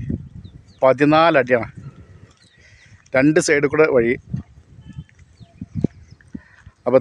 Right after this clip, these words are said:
താല്പര്യമുള്ള ആളുകൾ എത്രയും പെട്ടെന്ന് നമ്മൾ ഈ വീഡിയോൻ്റെ അടി താഴെ കൊടുക്കുന്ന നമ്പറിൽ ബന്ധപ്പെടുക. ഇൻഷാ അല്ലാ.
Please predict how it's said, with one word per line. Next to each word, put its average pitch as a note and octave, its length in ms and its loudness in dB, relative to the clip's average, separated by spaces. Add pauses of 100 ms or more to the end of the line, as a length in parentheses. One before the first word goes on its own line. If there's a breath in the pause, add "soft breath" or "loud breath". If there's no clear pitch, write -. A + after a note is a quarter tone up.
(140)
താല്പര്യമുള്ള C#3+ 640 2
ആളുകൾ B2+ 240 2
എത്രയും B2+ 280 0
പെട്ടെന്ന് A#2+ 280 -2
നമ്മൾ A#2+ 220 -2
ഈ - 20 0 (1800 soft breath)
വീഡിയോൻ്റെ C3 420 2 (220)
അടി A#2+ 140 0 (280)
താഴെ A#2+ 280 4
കൊടുക്കുന്ന A#2+ 320 -2
നമ്പറിൽ A2+ 320 -2
ബന്ധപ്പെടുക. G#2 420 -8 (920)
ഇൻഷാ A#2 260 -2
അല്ലാ. G#2+ 140 -6